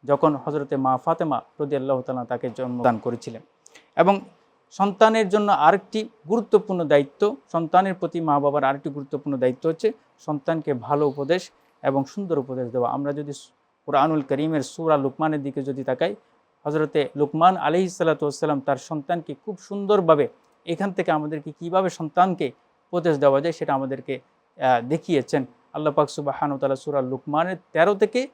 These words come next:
উনিশ নং আয়াতের মধ্যে এই সুন্দর উপদেশাবলী তিনি লিপিবদ্ধ করেছেন। যদি আমি একটা উদাহরণ যদি দেখাই,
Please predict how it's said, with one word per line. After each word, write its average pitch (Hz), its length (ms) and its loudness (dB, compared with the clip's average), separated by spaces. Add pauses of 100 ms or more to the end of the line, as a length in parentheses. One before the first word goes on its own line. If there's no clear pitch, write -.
(340)
উনিশ 214 260 -2
নং 190 120 0
আয়াতের 156 300 4
মধ্যে 139 400 -2
এই 147 180 -6
সুন্দর 185 440 0 (600)
উপদেশাবলী 165 640 0
তিনি 135 300 -8
লিপিবদ্ধ 135 480 -6
করেছেন। 131 320 -4
যদি 170 160 0
আমি 170 160 4
একটা 151 320 -4
উদাহরণ 156 420 0
যদি 131 220 -6
দেখাই, 127 320 -2